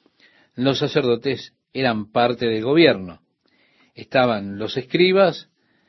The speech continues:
los sacerdotes y los gobernadores, pero básicamente el pueblo judío,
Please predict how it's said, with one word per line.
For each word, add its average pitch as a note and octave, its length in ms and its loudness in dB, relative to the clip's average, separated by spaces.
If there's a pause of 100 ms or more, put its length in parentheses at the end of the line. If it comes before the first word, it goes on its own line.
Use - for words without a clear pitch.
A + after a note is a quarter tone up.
(140)
los A#2+ 220 -2
sacerdotes C#3+ 560 -2
y C#3+ 80 -4
los A#2+ 100 2
gobernadores, A#2 600 2
pero C#3 160 2
básicamente B2 1000 -2 (640)
el B2+ 220 0
pueblo E3+ 300 6
judío, C#3 680 4